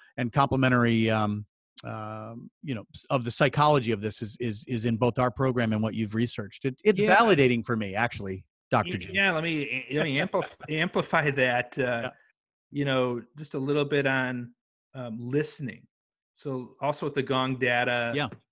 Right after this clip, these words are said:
Speaker 2: you know, the awareness phase of the funnel at the top, you have to listen.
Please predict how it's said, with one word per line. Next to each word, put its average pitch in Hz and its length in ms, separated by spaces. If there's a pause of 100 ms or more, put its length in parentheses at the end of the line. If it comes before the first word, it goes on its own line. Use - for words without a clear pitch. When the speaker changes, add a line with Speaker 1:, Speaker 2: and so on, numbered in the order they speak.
(120)
Speaker 2:
you 127 140
know, 117 240
the 123 160
awareness 131 760
phase 127 360
of 131 40
the 117 100
funnel 131 300
at 120 100
the 110 80
top, 120 380
you 120 60
have - 100
to 135 80
listen. 135 460